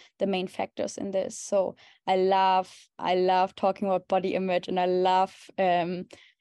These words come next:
yeah, supporting women and, and really healing their relationship with their body, because we only got this one body, and, um, it's very important to, to take good care of it and to really learn to love it,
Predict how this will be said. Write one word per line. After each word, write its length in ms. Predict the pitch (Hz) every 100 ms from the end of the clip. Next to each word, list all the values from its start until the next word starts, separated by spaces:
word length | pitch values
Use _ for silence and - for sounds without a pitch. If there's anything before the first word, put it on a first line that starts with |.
| -
yeah, 140 | 214
supporting 580 | 233 208 - 220 233 202
women 320 | 202 226 220
and, 220 | 190 190
and 180 | 185 196
really 160 | 185 202
healing 400 | - 220 226 208
their 180 | 175 175
relationship 640 | 180 180 180 196 - 180
with 180 | 185 -
their 120 | 185
body, 380 | 175 180 220 180
because 520 | 170 - 185 180 - - - - -
we 100 | 185
only 180 | 220
got 300 | 240 214 233
this 160 | 254 226
one 240 | 208 214
body, 420 | 220 220 247 240 190
and, 260 | 190 196
um, 440 | - 196 196 190 -
it's 180 | 196 -
very 200 | 196 208
important 440 | 220 220 233 254
to, 240 | 247 233 214
to 140 | 220
take 260 | 214 226 220
good 180 | 220 220
care 220 | 226 214
of 160 | 220
it 140 | 202 196
and 100 | 208
to 140 | 214
really 320 | 208 214 202
learn 320 | 185 202 220 220
to 140 | -
love 260 | 175 190 180
it, 340 | 180 220 -